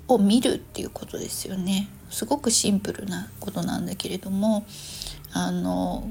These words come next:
まあ、子供の目線で世の中を一緒に見てみるって。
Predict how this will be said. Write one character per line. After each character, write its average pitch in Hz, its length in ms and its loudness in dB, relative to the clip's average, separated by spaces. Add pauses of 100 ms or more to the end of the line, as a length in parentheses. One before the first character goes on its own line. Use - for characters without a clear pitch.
(100)
ま 226 100 0
あ、 - 20 -2
子 220 140 2
供 220 520 6
の 247 260 4
目 226 160 6
線 233 320 8
で 269 120 4
世 220 100 6
の 208 120 4
中 185 280 2
を 160 80 2
一 175 60 2
緒 190 200 6
に 196 120 4
見 226 120 4
て 240 140 2
み 202 160 2
る 175 120 0
っ 180 40 -4
て。 - 360 -8